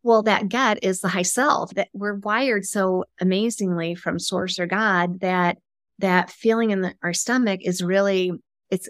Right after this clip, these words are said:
it's a big way of guiding us. It's, it's one of the ways the high self say that we try to talk to you guys all the time. If you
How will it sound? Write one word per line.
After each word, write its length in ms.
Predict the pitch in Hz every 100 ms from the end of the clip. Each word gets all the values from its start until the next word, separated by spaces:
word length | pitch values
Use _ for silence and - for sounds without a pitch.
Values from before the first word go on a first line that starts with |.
| -
it's 200 | 185 185
a 80 | 170 -
big 260 | 208 202 190
way 300 | 180 185 175
of 140 | - 175
guiding 420 | 180 220 208 139
us. 260 | - - -
It's, 240 | - - -
it's 200 | 185 -
one 120 | 196
of 80 | 214
the 60 |
ways 180 | 202 190
the 60 | 185
high 160 | 190 180
self 300 | - 202 -
say 160 | 185
that 100 | 170
we 120 | 175
try 300 | 180 196 190 208
to 100 | 190 - _
talk 220 | - 220
to 100 | -
you 80 | 196
guys 240 | 147 147 -
all 240 | 214 220
the 100 | -
time. 440 | - 302 277 - 220
If 140 | 208
you 180 | 226 220